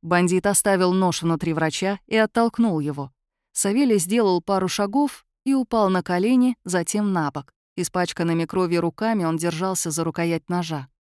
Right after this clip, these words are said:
Настя не шевелилась. Для неё всё случилось так быстро, что она не могла поверить своим глазам. Где-то в области рёбер родился истошный крик, но, поднимаясь, застрял в горле,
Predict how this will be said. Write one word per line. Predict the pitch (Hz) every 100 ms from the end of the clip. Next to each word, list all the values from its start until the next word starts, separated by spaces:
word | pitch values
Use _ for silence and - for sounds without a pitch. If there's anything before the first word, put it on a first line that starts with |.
| _ _
Настя | 202 202 - 196
не | 196
шевелилась. | - 214 247 262 214 151 - - _ _ -
Для | 190 202
неё | 208 220 269
всё | - 214
случилось | 240 233 254 233 214 -
так | 214 190
быстро, | 220 302 - 185
что | 156 - 208
она | 208
не | 202
могла | 196 196 202 190
поверить | 196 208 285 233
своим | 190 190 190
глазам. | 202 214 202 180 135 _ _ - - -
Где-то | 175 180 - 160
в | 170
области | 170 170 - 185
рёбер | 196 185 170
родился | 170 190 233 214 - 196
истошный | - 240 226 - 196
крик, | 185 285 285 _ _ _ -
но, | 269 247
поднимаясь, | 226 220 233 269 220
застрял | 180 185 - 208 196
в | 196
горле, | 220 202 151 143